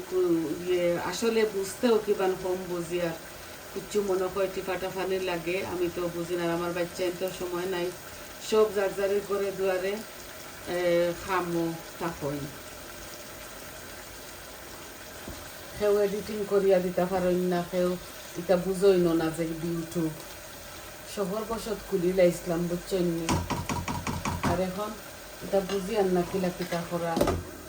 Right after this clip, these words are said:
এই দেখো, একটা খালি লাড়ি মুখ নাই করে একটু আর পর পর লাড়ি মুখ নেন বুনা তো। আর এগুলো হইলো কি চিকেন থাইয়ের মিট, এগুলো একটু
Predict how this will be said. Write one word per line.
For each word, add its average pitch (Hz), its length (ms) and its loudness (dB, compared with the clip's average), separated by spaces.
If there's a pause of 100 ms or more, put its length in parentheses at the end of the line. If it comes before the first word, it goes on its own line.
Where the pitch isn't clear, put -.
(4000)
এই 196 100 4
দেখো, 202 220 6
একটা 202 220 -2
খালি 214 220 2 (100)
লাড়ি 208 200 4 (100)
মুখ 220 160 -6 (140)
নাই 208 140 -2 (120)
করে 208 200 0 (760)
একটু - 180 -4 (100)
আর 190 80 4 (100)
পর 196 140 2 (100)
পর 196 120 0 (120)
লাড়ি 180 240 4
মুখ 180 180 2
নেন 202 200 0
বুনা 220 240 0 (120)
তো। 233 120 4 (2000)
আর 160 180 2
এগুলো 202 260 2
হইলো 208 220 8
কি 214 140 -4
চিকেন 220 260 -2 (120)
থাইয়ের 202 340 2 (100)
মিট, 208 260 0 (760)
এগুলো 185 280 2
একটু 185 140 -4